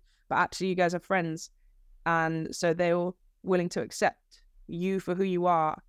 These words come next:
but you'll also find that they're probably very open to what you have to say about Jesus. And so I think if you're,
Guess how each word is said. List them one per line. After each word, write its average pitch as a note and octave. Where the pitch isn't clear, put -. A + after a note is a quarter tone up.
but F3+
you'll F#3+
also G3
find F#3+
that A2
they're F3+
probably F3
very F3+
open G3
to G3
what F3+
you F3
have E3+
to -
say E3+
about D#3
Jesus. D#3+
And F3
so F3+
I E3
think E3
if E3
you're, G3